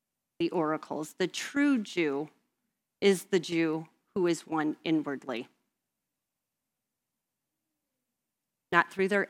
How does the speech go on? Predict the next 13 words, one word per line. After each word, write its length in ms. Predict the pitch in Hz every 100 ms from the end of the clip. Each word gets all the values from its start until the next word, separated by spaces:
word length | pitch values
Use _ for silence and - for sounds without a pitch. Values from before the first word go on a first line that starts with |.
| -
external 640 | 170 - - 170 165 175 - _ _ _ _ 185
checklist, 560 | - 147 151 - - _ _ _ _ _ _ _ _ _ _ _ _
but 200 | 190 175
the 60 | 180
true 280 | - 226 196
Jew 220 | 170 156
is 160 | 160 165
the 80 |
Jew 320 | 151 160 151 151
who 140 | - 147
gets 380 | - 170 - - -
the 80 |
heart 440 | 160 - 151 -